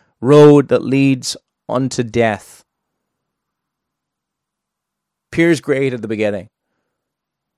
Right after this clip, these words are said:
but it is a road that leads unto destruction. Many things to get annoyed about. But I think now,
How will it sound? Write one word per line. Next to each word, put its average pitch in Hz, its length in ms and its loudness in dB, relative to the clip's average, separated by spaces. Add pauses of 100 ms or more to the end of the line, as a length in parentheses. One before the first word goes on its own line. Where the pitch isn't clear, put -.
(960)
but 123 340 0 (720)
it 131 140 -4
is 123 360 -6
a 123 80 -4
road 135 540 0
that 120 80 0
leads 123 580 -4
unto 113 320 -10
destruction. - 720 -6 (2000)
Many 123 220 -2
things 147 300 -2
to 123 60 -8
get 117 140 0
annoyed 113 320 0
about. 82 380 -8 (1500)
But 107 140 -12
I 101 40 -10
think 107 240 -12 (200)
now, 117 640 -4